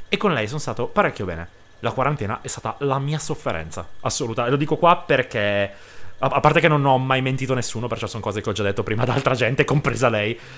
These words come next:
Abbiamo sofferto come dei cani, e io tantissimo, perché credo ab-, ci abbia mangiati dentro. La, fare una quarantena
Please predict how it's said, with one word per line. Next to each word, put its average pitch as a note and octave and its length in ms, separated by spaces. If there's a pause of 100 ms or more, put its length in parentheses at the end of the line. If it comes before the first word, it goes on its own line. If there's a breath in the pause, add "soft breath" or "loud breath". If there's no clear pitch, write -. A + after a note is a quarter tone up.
(100)
Abbiamo C#3+ 300
sofferto F#3 500
come E3 180
dei E3 120
cani, G#2 360
e C#3 160
io C3+ 120
tantissimo, C3+ 540
perché A2 480 (300)
credo C3+ 340
ab-, - 220
ci - 180
abbia B2+ 300
mangiati B2 440
dentro. E2+ 400 (540 loud breath)
La, C3+ 220
fare F#3 200
una F#3 140
quarantena C#3 720